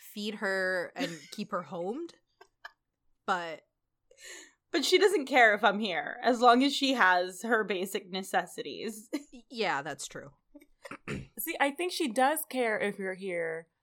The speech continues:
Speaker 3: because she knows you're the one that provides those
Speaker 2: <laughs>
Speaker 3: basic necessities. So therefore, she has to care that you're here.
Speaker 1: Mm-hmm.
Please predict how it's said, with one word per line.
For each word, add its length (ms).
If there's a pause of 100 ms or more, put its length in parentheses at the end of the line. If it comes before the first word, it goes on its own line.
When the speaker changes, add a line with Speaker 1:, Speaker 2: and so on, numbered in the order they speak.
(560)
Speaker 3:
because 280
she 120
knows 340
you're 240
the 100
one 140
that 160
provides 1160
those 240
Speaker 2:
<laughs> 80
Speaker 3:
basic 320
necessities. 800 (320)
So 100
therefore, 960
she 220
has 320
to 100
care 540
that 120
you're 140
here. 320 (580)
Speaker 1:
Mm-hmm. 420